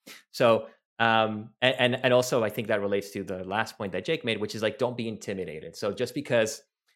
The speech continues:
you know, Samir or Caliber Obscura are out there identifying weapons in a way that's, like, almost magic, don't feel like, "Well, then that means that I can't, I can't, like, contribute anything." Um, you,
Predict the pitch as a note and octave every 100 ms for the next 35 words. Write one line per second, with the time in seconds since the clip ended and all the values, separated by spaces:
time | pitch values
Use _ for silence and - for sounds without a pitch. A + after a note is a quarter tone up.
0 | _ - A2+ G2+ G2 - B2 G#2+ A2 A2+
1 | A2 A2 A2 G#2 A#2 G#2+ G2+ G2+ - -
2 | G#2+ G#2 G#2 G#2 G2+ - G2 G2 F#2+ G2
3 | G2+ G#2 G2+ F#2+ G2 G2 F#2+ F#2+ G2+ F#2+
4 | F#2 F#2 F#2+ - F2+ - _ - G2+ F#2
5 | - F2+ G#2 D#3 - - _ _ _ A#2+
6 | A2+ - A2+ A2 G2+ F#2+ G#2 G2 F#2+ G2
7 | G2 - G2 - F2 F2+ - G2+ - _
8 | _ - F#2+ - G2 F#2+ - G#2 - F#2+
9 | - G2 G#2 G#2+ A2+ C#3 D#3 F3+ _ _
10 | _ _ G#2+ G2+ G2+ G2 G2 F#2+ - _
11 | _ D#3